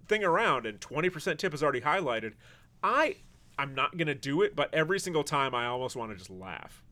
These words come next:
Because, no. Uh, i-, i-, unless you're making the federally mandated minimum, which in Chicago it keeps going up, which is great.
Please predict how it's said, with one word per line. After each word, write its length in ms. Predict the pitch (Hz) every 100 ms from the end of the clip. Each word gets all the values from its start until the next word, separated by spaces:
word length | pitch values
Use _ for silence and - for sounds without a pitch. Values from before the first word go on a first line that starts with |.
| - - - - - - - - -
Because, 480 | 143 151 127 120 - - - - - -
no. 220 | 294 247 - - - - - - - - -
Uh, 80 | 127 -
i-, 40 |
i-, 420 | 156 156 349 175 -
unless 360 | 170 180 240
you're 140 | 226 247
making 380 | 175 170 180 156
the 80 |
federally 360 | 139 156 147 139
mandated 440 | 127 127 120 113
minimum, 320 | 107 110 139 156
which 160 | 131 127
in 220 | - 123
Chicago 520 | 117 - 110 110 110
it 60 | 104
keeps 180 | 120 -
going 260 | 120 107
up, 140 | 175 -
which 140 | 135
is 80 | 123
great. 320 | 127 117 92